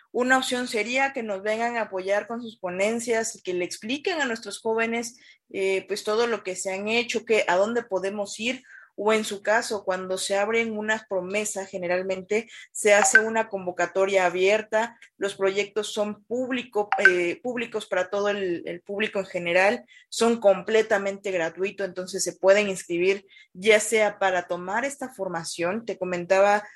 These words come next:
de, de esta promesa de lengua de señas, porque fueron completamente gratuitos y tuvimos inscritos a, a varias personas que quisieron tomar de, la iniciación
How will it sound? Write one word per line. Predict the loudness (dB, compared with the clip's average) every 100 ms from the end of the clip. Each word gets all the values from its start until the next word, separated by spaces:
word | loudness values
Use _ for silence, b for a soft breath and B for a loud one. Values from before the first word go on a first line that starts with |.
| B _
de, | 2 4 4 0 -4
de | -6
esta | -4 -4
promesa | -2 -4 -2 0
de | 0
lengua | 0 2
de | 2
señas, | 2 -4 -4 -6
porque | -8 -10 -4 -4 b b b _ _ _ _
fueron | 0 2 2 0
completamente | -4 0 -2 0 -2 -4 -4 -2
gratuitos | -2 -2 -8 -4 -4 -6 -14 _ _
y | -6 -4 -6
tuvimos | -2 0 0 0 -4
inscritos | -6 -12 -12 -2 0 0 0
a, | -2 -2 -4 -4 -4 -4 -4
a | -2
varias | 4 6 8 4
personas | 0 -2 0 0 -2 -4 _ _
que | -8 -4
quisieron | -2 2 0 0
tomar | -2 0 0 -2 -8
de, | -8 -6 -4
la | 0 0
iniciación | 0 -4 -6 -2 -2 -2 -6